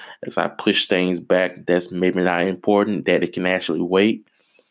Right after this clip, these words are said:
But, so that's one of those things that I can say that, hey, you can use those things. Um, I believe those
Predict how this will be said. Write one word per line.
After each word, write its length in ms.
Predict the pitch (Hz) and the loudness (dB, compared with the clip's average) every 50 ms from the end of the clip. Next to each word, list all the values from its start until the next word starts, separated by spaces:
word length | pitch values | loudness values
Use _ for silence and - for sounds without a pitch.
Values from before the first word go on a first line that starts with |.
| _ _ - - _ _ _ _ - | _ _ -20 -20 _ _ _ _ 2
But, 380 | - 87 85 85 80 - - | 2 4 4 2 0 -2 -4
so 180 | - - 90 85 | -4 -2 -2 0
that's 340 | 85 92 107 113 110 - - | 2 2 2 2 0 2 2
one 180 | 107 101 98 | 2 2 2
of 80 | 92 92 | 2 2
those 220 | 92 92 92 90 | 0 0 0 -2
things 280 | - 92 92 90 90 87 | -4 -4 -2 -2 -2 -2
that 80 | 101 92 | -2 -2
I 100 | 90 87 | -2 -2
can 160 | 87 - 90 | -4 -8 -12
say 420 | - - - 90 90 90 90 90 90 | -10 -6 -4 -4 -2 -2 -4 -6 -6
that, 340 | - 92 92 90 90 90 - | -4 -2 -2 -2 -4 -6 -4
hey, 340 | 98 95 92 90 87 - _ _ _ _ _ _ _ _ _ - - - - - - - - - | -2 -2 -2 -2 -4 -10 _ _ _ _ _ _ _ _ _ -20 -18 -18 -16 -16 -18 -14 -8 -6
you 120 | 101 95 | -4 -2
can 180 | - 107 98 - | 0 0 4 6
use 260 | 110 117 117 117 - | 6 6 6 4 2
those 360 | - 113 113 113 110 - - - - - - - - | 2 0 0 0 0 -2 -4 -6 -12 -20 -20 -10 -2
things. 540 | - 107 107 110 110 107 104 104 104 - - _ _ _ _ - - - _ _ - | 0 0 2 2 2 0 0 -2 -4 -4 -6 _ _ _ _ -20 -20 -20 _ _ -4
Um, 520 | - 92 90 87 87 87 85 87 87 87 - _ _ _ _ _ _ - - - | -2 0 0 0 0 0 -2 -4 -6 -10 -14 _ _ _ _ _ _ -20 -10 -4
I 120 | - 90 92 | -2 -2 0
believe 340 | 78 92 92 101 101 98 | 0 2 2 2 2 4
those 300 | 92 101 104 101 101 - | 4 4 4 4 2 -2